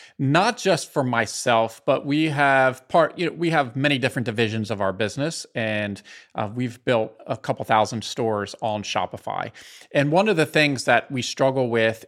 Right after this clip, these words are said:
is people always coming back to us for additional support, despite Shopify having amazing twenty-four seven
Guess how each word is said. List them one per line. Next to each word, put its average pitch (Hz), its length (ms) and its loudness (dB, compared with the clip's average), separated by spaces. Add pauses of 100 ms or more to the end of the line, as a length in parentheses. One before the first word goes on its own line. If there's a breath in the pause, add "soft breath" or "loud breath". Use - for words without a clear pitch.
is 113 460 -2
people 135 340 -6
always 127 320 -4
coming 117 300 -8
back 107 240 2
to 139 120 -10
us 113 220 -2
for - 200 -6
additional 107 380 -8
support, 196 460 -4
despite 117 520 -2
Shopify 110 580 -2
having 104 300 -2
amazing 101 320 -4
twenty-four 107 460 -8
seven 104 340 -4